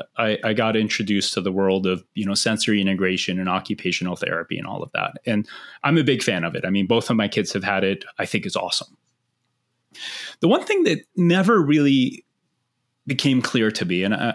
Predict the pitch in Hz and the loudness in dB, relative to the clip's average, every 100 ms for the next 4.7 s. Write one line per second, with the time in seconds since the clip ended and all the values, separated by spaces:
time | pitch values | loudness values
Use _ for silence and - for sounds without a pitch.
0 | - 110 - 131 139 156 143 127 123 110 | -2 -2 0 2 4 4 4 4 2 0
1 | 104 120 110 - 101 104 107 - 95 98 | 0 0 -2 -2 0 0 0 0 2 2
2 | - - 98 98 98 104 101 104 101 98 | -2 -2 -2 0 2 2 2 2 2 2
3 | 95 87 - 90 - - 85 85 - - | 0 -2 0 -2 -2 -4 -4 -4 -6 -8
4 | - - - 131 135 147 | -14 -16 -2 2 4 2